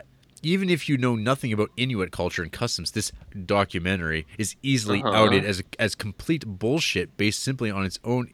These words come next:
Speaker 1: internal inconsistencies, and it's horribly shot."
Speaker 2: What?
Speaker 1: <laughs>
Speaker 2: Why? Do, do people equate, like, old f-, film, uh,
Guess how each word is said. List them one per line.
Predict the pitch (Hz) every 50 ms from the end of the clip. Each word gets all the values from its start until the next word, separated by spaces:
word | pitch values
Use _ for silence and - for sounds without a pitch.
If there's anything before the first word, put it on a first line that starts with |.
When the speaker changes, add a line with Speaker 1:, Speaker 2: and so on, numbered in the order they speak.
| _
Speaker 1:
internal | - 123 123 - - - 123 131 139 131 123 104
inconsistencies, | 117 113 - 110 101 - - - - - - 101 87 - - 85 80 82 82 - - - - - - - - _
and | - 135 143 151 139 123 117 107 - -
it's | 127 107 -
horribly | - 117 123 123 123 117 110 107 101
shot." | - - 143 135 120 113 - - - - - - - - - - - - - - - _ - _ _ - - - - -
Speaker 2:
What? | - 277 339 403 370 254 - - -
Speaker 1:
<laughs> | -
Speaker 2:
Why? | 170 - - - - - - 262 - 427 403 285 196 - - 123 117 117 - 165 - - - - - - - - 143 - - _ - - - - -
Do, | 139 151 160 170 165
do | 156 160 156
people | 156 - 180 175 - 202 196 170
equate, | 139 - - - 117 117 131 135 -
like, | 113 113 113 110 - - - - - - - - - - - -
old | - 120 120 120 120 120 123 127 120 120
f-, | 127 - - - - - - - - 101 95 -
film, | - - - 110 107 113 120 127 131 131 139 151 139 - -
uh, | -